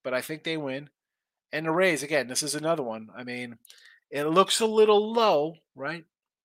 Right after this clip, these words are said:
'Cause the Rays are a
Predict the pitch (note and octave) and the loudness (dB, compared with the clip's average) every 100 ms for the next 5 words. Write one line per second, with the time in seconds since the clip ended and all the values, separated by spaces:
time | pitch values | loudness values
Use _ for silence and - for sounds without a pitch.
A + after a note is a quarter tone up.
0 | _ - C#3+ B2+ B2 C#3 D#3 D3+ D3 D3 | _ -18 -14 -10 -6 -4 -4 -4 -2 -2
1 | D3 - _ _ _ _ _ _ _ _ | -2 -6 _ _ _ _ _ _ _ _
2 | _ G1+ G1+ | _ -20 -18